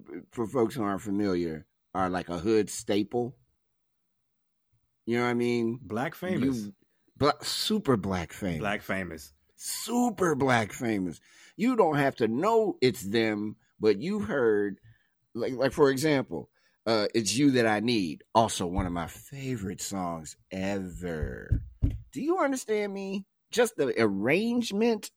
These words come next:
Speaker 1: and all of that stuff. Gloria. Come on.
Speaker 2: I, you ain't gotta convince me. Silly love song.
Speaker 1: Silly love song. Thank you.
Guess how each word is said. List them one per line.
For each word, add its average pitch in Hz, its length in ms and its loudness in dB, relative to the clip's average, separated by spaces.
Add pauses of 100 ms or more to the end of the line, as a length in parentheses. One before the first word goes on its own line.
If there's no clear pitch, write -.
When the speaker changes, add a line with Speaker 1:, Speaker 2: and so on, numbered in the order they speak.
Speaker 1:
and 113 180 0
all 180 280 2
of 180 80 0
that 175 160 2
stuff. 190 280 2 (360)
Gloria. 165 920 6 (1200)
Come 240 160 4
on. 82 440 -4 (600)
Speaker 2:
I, 107 280 -4
you 151 180 -2
ain't 190 80 4
gotta 254 160 6
convince 285 300 8
me. 359 180 10
Silly 226 260 6
love 254 220 6
song. 311 300 4 (340)
Speaker 1:
Silly 220 400 4
love 220 340 8
song. 208 560 2
Thank 202 240 4
you. 190 140 -6